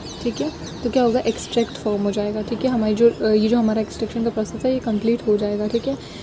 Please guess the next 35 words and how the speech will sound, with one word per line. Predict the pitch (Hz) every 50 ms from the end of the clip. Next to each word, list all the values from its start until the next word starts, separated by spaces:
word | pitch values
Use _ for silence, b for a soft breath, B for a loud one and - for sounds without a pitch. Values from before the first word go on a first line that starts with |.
| B B B -
इसके | 254 - - 269
बाद | 269 269
हम | 262 247 240
लोग, | 240 247 254 262 247 240 - -
इसके | - - 233 - - 269
बाद | 262 262 254 -
क्या | 269 262
होगा | 240 226 220 220
कि | 220 - 269 - - 220 214
ये | 240 254 254
जो | 233 269
है | 269 240 220
ना, | 226 247
ये | 277 269 262 254
जो | 277 -
extract | 226 220 - - - - 233 233 233 - - 226
आया | 214 208 208 208
ना, | 220
ये | 240 247 247 269 269
तब | - - 247 - - -
तक, | 262 262
अ, | - - - - - - - - - - - 226 226 220 220 220
round | 214 226 220 220 226 226
bottom | 226 220 233 240
flask | - - 220 214 214 - -
में | 240 233
नहीं | 220 214 220 226
जाएगा, | 233 214 208 208 220 220
तब | 254 220 -
तक | 233 214 214
ये | 226 214
जो | 226 226
हमारी | 220 214 220 226
extraction | - - 214 - - - - 226 214 - - 233 226
tube | - 226 220 220 214